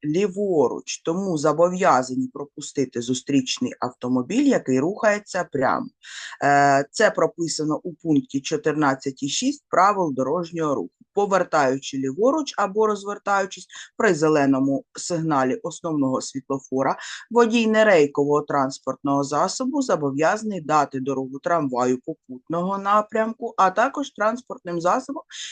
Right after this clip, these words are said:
що рухаються в зустрічному напрямку прямо або повертають праворуч. Ось вам і відповідь. Ви проїдете другим після транспортного засобу, який рухається вам назустріч.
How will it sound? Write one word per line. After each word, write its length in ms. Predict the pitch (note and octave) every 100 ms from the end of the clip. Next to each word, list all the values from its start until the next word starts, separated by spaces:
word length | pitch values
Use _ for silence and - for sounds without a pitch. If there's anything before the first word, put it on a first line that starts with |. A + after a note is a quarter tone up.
| -
що 200 | - G3+
рухаються 520 | A3+ B3 C4 B3 A#3
в 40 |
зустрічному 720 | F#3+ G3 - F#3+ - D#3+ D3+ C#3+
напрямку 600 | D3 E3+ C4+ C#4 D#4+ D#4 -
прямо 540 | D#3+ E3+ G#3 C#4 D4+
або 340 | F3 D#3+ D#3+ A3+ -
повертають 720 | C#3+ C#3+ - E3 G3 G3 _
праворуч. 880 | - F3 D#3+ C3 C3 B2 C#3+ - - - - - - - -
Ось 300 | A#3 D4 -
вам 280 | G3 G#3 E3
і 80 |
відповідь. 600 | C3 C3 - C3+ B2+ B2+ -
Ви 160 | G#3+
проїдете 720 | C#4 C#4+ C#4+ C4+ B3+ B3+ A#3+ A#3+
другим 640 | D3+ D3 C3+ B2 A#2 A2 -
після 340 | D3+ C3+ -
транспортного 760 | A2+ C3+ B2+ - A2 - D3 E3+
засобу, 600 | B3 G4 - G4+ F#4 -
який 460 | F#3 D#3+ - B3 E3+
рухається 600 | F#3 - D3+ C3 - A2+
вам 240 | C3+ D3
назустріч. 500 | B2 A#2 A2+ - _